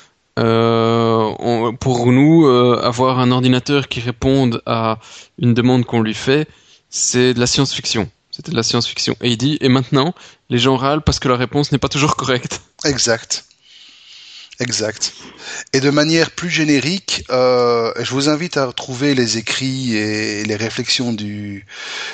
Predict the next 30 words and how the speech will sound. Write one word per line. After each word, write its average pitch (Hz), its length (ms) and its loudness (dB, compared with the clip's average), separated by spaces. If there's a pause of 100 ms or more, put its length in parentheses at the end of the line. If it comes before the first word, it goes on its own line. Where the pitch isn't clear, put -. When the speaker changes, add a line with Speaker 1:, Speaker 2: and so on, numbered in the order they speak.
(120)
Speaker 2:
du 110 160 -4
monsieur, 143 760 2
euh, 113 500 2
surtout 160 360 -2
ceux 175 240 2
qui - 200 -6
parlent 151 500 2
de 127 480 0
ce - 100 0
qu'il 135 180 -2
appelle 143 300 2
la 131 100 2
sing-, 151 320 0
la 120 440 2
singularité. 143 1040 -4 (400)
La 131 160 0
singularité, 175 840 -2
c'est - 180 -2
le 139 140 -4
moment 175 600 -2
dans 139 180 -2
le 139 140 -2
temps 147 480 -4 (480)
où 98 240 -2
on 151 100 0
va 139 160 2
voir 151 460 0
une 139 180 -4
inflexion 147 800 -2 (720)
dans 170 500 -2